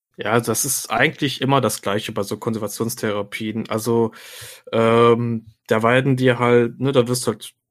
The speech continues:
Gespräche führen mit den Therapeuten, in Anführungsstrichen. Ähm, und da werden dir halt so Fragen gestellt wie, okay, ähm, weiß ich nicht, wie viele homosexuelle Freunde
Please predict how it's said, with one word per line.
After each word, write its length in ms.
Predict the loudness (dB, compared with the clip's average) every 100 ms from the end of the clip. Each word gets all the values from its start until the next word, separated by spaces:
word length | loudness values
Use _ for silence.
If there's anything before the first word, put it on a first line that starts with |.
| _ _ _ _ _ -10
Gespräche 500 | -8 0 0 0 -6
führen 400 | 0 0 0 -4
mit 140 | -4
den 340 | -2 -2 -4 -12
Therapeuten, 760 | -12 -10 -8 -2 -2 0 -4
in 80 | -2
Anführungsstrichen. 1040 | -2 -2 -4 -6 -8 -8 -6 -4 -4 -6 _ _ _ _ _
Ähm, 680 | 0 2 2 2 0 -2 -6 _ _ _ _ _
und 400 | 0 2 2 -2
da 100 | 0
werden 200 | 2 2
dir 80 | 2
halt 140 | 0 -4
so 60 |
Fragen 420 | -6 0 2 2 -2
gestellt 560 | -2 2 4 4 0
wie, 220 | -4 -2
okay, 560 | -2 -6 -4 -2 2 2
ähm, 640 | 2 0 0 -2 -6 -16 -14
weiß 200 | -12 -10
ich 80 | -10
nicht, 140 | -8
wie 40 | -10
viele 260 | -4 -2
homosexuelle 600 | 0 -2 -2 -6 -8 -10 -12 _
Freunde 580 | -2 4 6 6 4